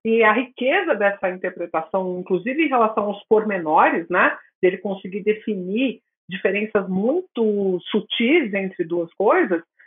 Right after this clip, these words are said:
vai fazer com que a capacidade de qualificação do cérebro pra tomada de decisão, pra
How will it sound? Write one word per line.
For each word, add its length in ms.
vai 160
fazer 260
com 140
que 140
a 80
capacidade 580
de 120
qualificação 1080
do 240
cérebro 360
pra 120
tomada 380
de 80
decisão, 840
pra 560